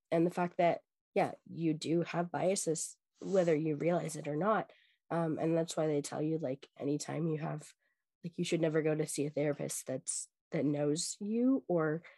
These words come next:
like, knows a family member, because they're gonna see you in a different light than if you go to a therapist that you don't know. They're not gonna have a bias. And, but yeah, it's a, we all have it without realizing it. We have to be conscious of those things,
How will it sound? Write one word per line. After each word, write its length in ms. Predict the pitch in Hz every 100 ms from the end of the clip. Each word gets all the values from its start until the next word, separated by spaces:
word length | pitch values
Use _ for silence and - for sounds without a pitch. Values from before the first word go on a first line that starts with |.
| _ _ 160
like, 180 | 151
knows 440 | 160 147 139 - - _ _ -
a 100 | 175
family 280 | 156 139
member, 320 | 151 185 254 233
because 400 | 143 160 131 -
they're 100 | 131
gonna 240 | 139 143 143
see 200 | - 117
you 120 | 143
in 80 | 156
a 60 |
different 280 | 156 - 147
light 200 | 143 160
than 100 | 135
if 220 | 156 - -
you 140 | 196
go 160 | - 147
to 120 | 151
a 160 | 147 156 -
therapist 300 | 143 170 175
that 140 | 185 -
you 100 | 202
don't 160 | 202 226
know. 220 | 320 208 _ _ _ - _ _ _ 175
They're 120 | 170
not 140 | 156 156
gonna 140 | 165
have 120 | 254
a 80 | 214
bias. 340 | 175 139 - - - _ _ _ -
And, 100 | -
but 140 | 247
yeah, 160 | 277 -
it's 160 | 175 -
a, 80 | 190 _ _ _ -
we 140 | 180
all 120 | 202
have 220 | 196 196 180
it 80 |
without 260 | - 165 143
realizing 400 | 151 147 151 143
it. 100 | 135
We 80 | 160
have 160 | 165 156
to 80 |
be 60 | -
conscious 440 | - 156 175 165
of 80 | 151
those 160 | 151 151
things, 300 | 143 151